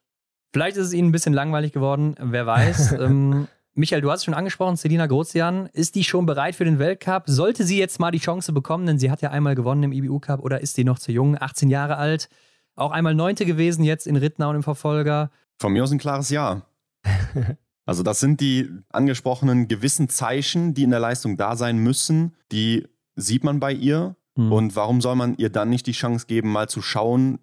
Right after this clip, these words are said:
Speaker 3: was muss ich denn überhaupt noch tun im Training oder generell, äh, an meinem Biathlon, wo muss ich feilen, damit ich dann auch in zwei, drei Jahren wirklich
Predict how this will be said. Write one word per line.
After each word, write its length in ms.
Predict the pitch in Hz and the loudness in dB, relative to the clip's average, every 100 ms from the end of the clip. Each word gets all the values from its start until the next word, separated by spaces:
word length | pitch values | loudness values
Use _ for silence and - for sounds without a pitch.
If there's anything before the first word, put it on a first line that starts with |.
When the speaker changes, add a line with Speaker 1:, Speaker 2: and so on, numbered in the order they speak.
| - | -14
Speaker 3:
was 440 | 92 87 110 - 131 | -12 -8 -4 -2 2
muss 160 | 151 | 2
ich 80 | 143 | 0
denn 120 | 123 113 | -2 -2
überhaupt 360 | 113 113 117 | -2 -4 -2
noch 160 | 113 - | -4 -4
tun 380 | - 127 123 131 | -4 0 2 0
im 180 | 101 | -2
Training 460 | - 101 107 113 113 | -4 -4 -4 -2 -2
oder 160 | 98 90 | -2 -2
generell, 640 | 95 98 92 101 110 117 _ _ _ _ _ - | -2 -4 -2 -2 -2 -4 _ _ _ _ _ -6
äh, 160 | 101 - | -2 0
an 160 | 101 107 | -2 -2
meinem 360 | 107 110 107 | -2 -2 -4
Biathlon, 540 | 98 110 110 107 107 98 | -2 -4 -4 -4 -4 -4
wo 60 | |
muss 220 | 107 110 104 | -4 -4 -6
ich 120 | - | -10
feilen, 380 | - 104 110 107 | -6 -4 -2 -2
damit 380 | 98 107 - - | 0 -2 -2 -6
ich 220 | 113 - | -6 -4
dann 240 | 101 101 | -4 -4
auch 240 | 90 98 - | -2 -2 -2
in 180 | 98 92 | -6 -4
zwei, 300 | - 95 98 | -4 -4 -4
drei 160 | 92 | -4
Jahren 340 | 92 92 92 85 | -2 -2 -2 -4
wirklich 520 | 95 98 - - | -6 -8 -10 -10